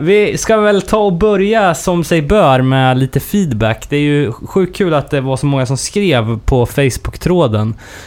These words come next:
eh, men också skickade mail till våran nerepanoll at gmail punkt com. Och det är faktiskt där jag tänkte börja med, med Vinny, som mailar och skriver att "jävlar vad fett med lite Jesus i podden".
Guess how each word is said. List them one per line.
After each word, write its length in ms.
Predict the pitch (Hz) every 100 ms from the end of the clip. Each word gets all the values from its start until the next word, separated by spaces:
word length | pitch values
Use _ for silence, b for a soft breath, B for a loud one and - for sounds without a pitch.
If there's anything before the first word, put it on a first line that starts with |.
| B -
eh, 340 | 127 123 123
men 220 | 143 165
också 540 | - 190 - - 233 185
skickade 360 | - - 139
mail 360 | 139 202 151 113
till 200 | - 120
våran 400 | 113 110 110 110
nerepanoll 760 | 127 131 123 - 135 151 127 113
at 200 | 110 117
gmail 460 | 113 147 139 127
punkt 200 | 117 123
com. 200 | - 156
Och 60 | 117
det 40 |
är 40 | 127
faktiskt 200 | 127 123
där 100 | 143
jag 100 | 127
tänkte 200 | 127 120
börja 440 | 123 135 143 151
med, 360 | 113 113 113 113 B B B B B B B -
med 160 | 147
Vinny, 380 | 151 226 185 135
som 220 | 120 120
mailar 580 | 120 117 117 117 113 -
och 120 | 127
skriver 360 | - 135 123 120
att 260 | 113 120 -
"jävlar 880 | 135 120 127 185 175 139 135 156 151
vad 160 | 131 123
fett 300 | 151 139 -
med 120 | 123
lite 200 | 123 123
Jesus 720 | 117 127 156 113 - 208 - 110
i 40 |
podden". 480 | - 107 101 104